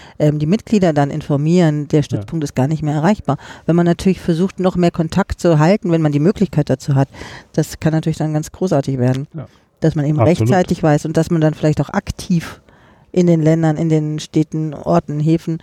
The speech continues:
Speaker 1: ähm, nach neuen Stützpunkten auch sucht.
Speaker 2: Ja. Oder auch eben die Vereinsaktivitäten. Wir haben ja immer diesen schönen Spruch, der Verein ist überall da, wo irgendwelche Boote mit T-O-Stander rumschwimmen.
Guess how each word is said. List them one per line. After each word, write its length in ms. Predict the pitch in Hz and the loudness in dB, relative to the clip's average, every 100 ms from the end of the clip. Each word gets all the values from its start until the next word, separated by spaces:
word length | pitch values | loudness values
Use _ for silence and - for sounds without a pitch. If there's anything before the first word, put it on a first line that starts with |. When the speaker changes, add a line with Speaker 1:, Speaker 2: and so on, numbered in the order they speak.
| - - - - | -12 -20 -12 0
Speaker 1:
ähm, 440 | 160 160 156 151 | 4 4 2 0
nach 220 | 151 147 | 0 0
neuen 220 | 156 180 190 | 2 0 0
Stützpunkten 520 | - - - 151 131 | -4 -10 -8 -8 -8
auch 100 | 131 | -10
sucht. 320 | - - - _ _ _ | -12 -18 -18 _ _ _
Speaker 2:
Ja. 80 | 165 175 _ _ _ _ 143 123 | -16 -16 _ _ _ _ -20 -20
Oder 160 | 156 123 | -12 -8
auch 220 | 107 104 | -6 -2
eben 180 | 127 120 | 0 0
die 120 | 117 | 0
Vereinsaktivitäten. 1040 | - 113 123 - - 120 113 - 143 147 110 | -2 -2 -2 -2 -6 -4 -4 0 0 2 4
Wir 100 | 110 | 4
haben 160 | 120 | 4
ja 80 | 123 | 2
immer 120 | 113 | 2
diesen 220 | 110 110 | 0 -2
schönen 320 | 107 123 113 107 | -2 0 -2 -4
Spruch, 560 | - - 120 - - | -8 -6 -6 -6 -10
der 140 | - 117 | -2 0
Verein 320 | 120 120 127 | 2 2 4
ist 80 | 117 | 2
überall 320 | 120 113 113 | 4 4 4
da, 200 | 113 113 | 4 2
wo 100 | 113 | 0
irgendwelche 400 | 113 113 113 110 | -4 -4 -4 -2
Boote 340 | 107 113 113 113 | -2 -2 -2 -2
mit 140 | 107 - | -4 -2
T-O-Stander 520 | 117 131 156 110 104 | 0 0 0 0 2
rumschwimmen. 520 | 98 98 98 101 104 | 0 -2 -4 -2 -2